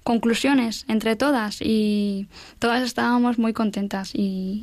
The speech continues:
y siempre repetimos. Y en general, pues yo me quedo con esa conclusión, que cuanto más uno se olvida de sí y mira al otro, aunque sean pequeñas cosas, que nada cae en saco roto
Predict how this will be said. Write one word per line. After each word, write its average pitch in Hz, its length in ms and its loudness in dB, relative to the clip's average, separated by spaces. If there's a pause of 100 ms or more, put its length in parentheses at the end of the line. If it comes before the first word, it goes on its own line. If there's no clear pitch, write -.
y 202 220 2
siempre 208 300 0
repetimos. 202 680 0 (800)
Y 233 120 2
en 220 100 2
general, 214 420 2
pues 226 180 0
yo 214 100 2
me 226 140 2
quedo 233 200 2
con 233 120 2
esa 233 180 0
conclusión, 214 640 0
que 202 160 -4
cuanto 202 320 0
más 220 580 2
uno 240 220 4
se 240 120 -2
olvida 226 320 2
de 208 120 -2
sí 233 440 0
y 220 200 2
mira 226 420 2
al 220 200 0
otro, 262 460 0 (280)
aunque 220 260 2
sean 226 200 2
pequeñas 220 400 2
cosas, 262 500 0
que 220 140 0
nada 214 260 2
cae 220 160 0
en 220 80 2
saco 214 300 0
roto 214 360 2